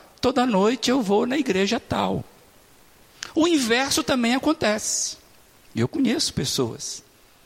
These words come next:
que eu fico pensando: rapaz, como é que essa pessoa tão talentosa, tão capacitada,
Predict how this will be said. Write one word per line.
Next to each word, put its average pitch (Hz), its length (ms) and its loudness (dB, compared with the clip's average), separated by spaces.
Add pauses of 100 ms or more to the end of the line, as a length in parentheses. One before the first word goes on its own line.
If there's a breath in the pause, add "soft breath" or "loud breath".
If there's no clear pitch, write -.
(160)
que - 80 -2
eu 175 40 0
fico - 220 -4
pensando: 190 420 -4
rapaz, 196 1160 -2 (920 loud breath)
como 302 160 -2
é 262 60 2
que - 80 -2
essa - 160 0
pessoa - 360 0
tão 247 240 -4
talentosa, 190 1080 -2 (960 soft breath)
tão 381 300 0
capacitada, 226 960 -2